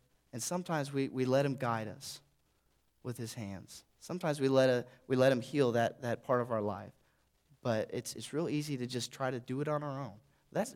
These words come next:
Jesus is doing that with this man. He's doing that with this man. He's putting his hands, he's putting his fingers, he's putting the, his very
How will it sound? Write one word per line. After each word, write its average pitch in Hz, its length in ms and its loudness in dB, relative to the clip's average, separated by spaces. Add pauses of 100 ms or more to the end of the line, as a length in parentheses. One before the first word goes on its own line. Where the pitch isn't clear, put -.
Jesus 190 420 -4
is 120 140 -6
doing 185 340 -2
that 127 160 -2
with 123 140 -8
this 117 240 -8
man. 107 280 -8 (1400)
He's 120 140 -8
doing 165 220 -4
that 135 140 0
with 139 80 -2
this 127 100 -4
man. 117 120 0
He's 113 100 -4
putting 208 360 0
his 180 160 0
hands, 127 500 -2 (380)
he's - 160 -14
putting 175 240 -2
his 160 160 -2
fingers, 120 340 -4
he's 117 160 -12
putting 151 460 -4 (1600)
the, 50 120 -12 (520)
his 123 160 -14
very 160 540 -2